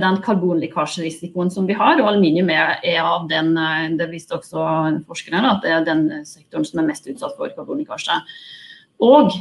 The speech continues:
det skal deklarere karboninnhold i produkt, og det er jo veldig, veldig interessant. Det er vi en veldig pådriver for. Men så er det sånn at det forslaget vi har sett,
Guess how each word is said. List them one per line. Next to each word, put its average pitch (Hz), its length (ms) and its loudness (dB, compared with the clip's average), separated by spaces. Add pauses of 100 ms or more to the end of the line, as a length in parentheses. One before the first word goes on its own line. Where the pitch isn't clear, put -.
det 226 140 4
skal 226 180 4
deklarere 208 600 2
karboninnhold 190 760 2
i 226 160 -2
produkt, 285 540 0
og 202 100 2
det 220 60 4
er 202 100 4
jo 185 80 0
veldig, 160 240 2
veldig 160 300 2
interessant. 151 340 -6
Det 196 80 4
er 196 240 4
vi 196 160 4
en 190 240 4
veldig 156 240 0
pådriver 143 480 -8
for. 175 160 -2 (560)
Men 285 540 8
så 262 160 2
er 254 100 4
det 269 80 4
sånn 233 380 2 (100)
at - 380 -4 (720)
det 214 400 0
forslaget 196 400 2
vi 208 80 2
har 233 80 0
sett, - 380 -4